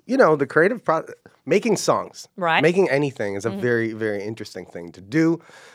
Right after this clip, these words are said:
Speaker 1: Um, you know, everything you're doing while you're in a creative mode is, uh, like, basically your radar is open to anything creative in the world.
Speaker 2: Okay.
Speaker 1: Right? Like subway musicians or just sounds and inspiration.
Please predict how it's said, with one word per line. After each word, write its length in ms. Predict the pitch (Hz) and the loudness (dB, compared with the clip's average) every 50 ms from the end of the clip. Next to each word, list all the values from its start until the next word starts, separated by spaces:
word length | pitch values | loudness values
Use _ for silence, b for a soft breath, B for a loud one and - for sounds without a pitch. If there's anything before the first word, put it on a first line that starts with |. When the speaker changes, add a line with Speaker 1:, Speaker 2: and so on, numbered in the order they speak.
| B B | B B
Speaker 1:
Um, 360 | 101 107 107 107 107 101 107 113 | -6 -2 -2 0 0 -2 -2 0
you 80 | 131 139 | 0 2
know, 100 | 139 127 | 2 2
everything 500 | 127 139 147 143 165 160 - 170 147 135 | 0 0 -2 -2 -4 -6 -4 -4 -2 -2
you're 140 | 123 120 117 | -2 -4 -4
doing 340 | 117 127 123 123 120 117 107 | -2 -4 -4 -2 -2 -2 0
while 240 | 107 135 175 208 | 2 2 2 2
you're 340 | 202 147 120 113 110 104 104 110 - - | 0 0 -2 -2 -2 -2 -4 -10 -14 -10
in 120 | 113 113 | -10 -8
a 40 | 110 | -8
creative 580 | - - - 127 110 113 135 151 151 131 98 - | -8 -6 -4 -2 -2 0 0 0 0 -2 -4 -6
mode 400 | 107 95 92 90 85 92 92 - - | -8 -8 -8 -8 -8 -10 -12 -14 -12
is, 300 | - 110 107 104 95 98 | -10 -10 -10 -10 -10 -14
uh, 240 | - 104 107 107 101 - - | -12 -10 -10 -10 -10 -10 -8
like, 240 | 110 113 107 95 107 | -8 -8 -8 -6 -4
basically 380 | 127 143 139 165 131 139 123 | -4 -4 -4 -6 -6 -4 -4
your 100 | 113 110 104 | -2 -4 -4
radar 400 | 104 107 127 143 135 127 113 107 | -2 0 0 0 2 2 0 0
is 140 | 101 - - 123 | -2 -4 -6 -6
open 400 | 123 120 117 - 110 101 104 98 | -6 -4 -4 -6 -6 -6 -6 -8
to 140 | - - - - | -10 -10 -8 -6
anything 300 | 135 139 135 - 120 113 | -6 -6 -4 -4 -6 -6
creative 400 | - - 107 98 92 92 87 85 | -6 -6 -8 -8 -8 -10 -10 -12
in 80 | 95 | -12
the 80 | 92 92 | -12 -12
world. 380 | 87 85 - - - - - b b b b | -14 -14 -16 -16 -16 -18 -20 b b b b
Speaker 2:
Okay. 260 | 175 170 165 - 160 | -10 -8 -6 -4 -2
Speaker 1:
Right? 220 | 139 113 117 120 101 | 0 0 0 0 -2
Like 240 | 101 98 - - | -4 -6 -8 -10
subway 420 | - - - - 147 139 135 143 135 | -14 -4 0 0 2 2 2 2 2
musicians 720 | 127 127 120 110 123 117 113 - - 120 113 113 113 - | 2 0 -2 -2 -4 -4 -4 -4 -4 -2 -2 -2 -2 -2
or 120 | 123 120 117 | -4 -4 -4
just 260 | 117 110 - - - | -2 -4 -4 -4 -4
sounds 440 | - 117 113 117 123 120 120 113 113 | -2 -2 0 0 0 -2 -2 -4 -4
and 100 | 107 107 | -4 -4
inspiration. 580 | 117 131 - - 113 107 104 104 - 110 98 | -4 -6 -6 -4 -4 -4 -4 -4 -6 -10 -12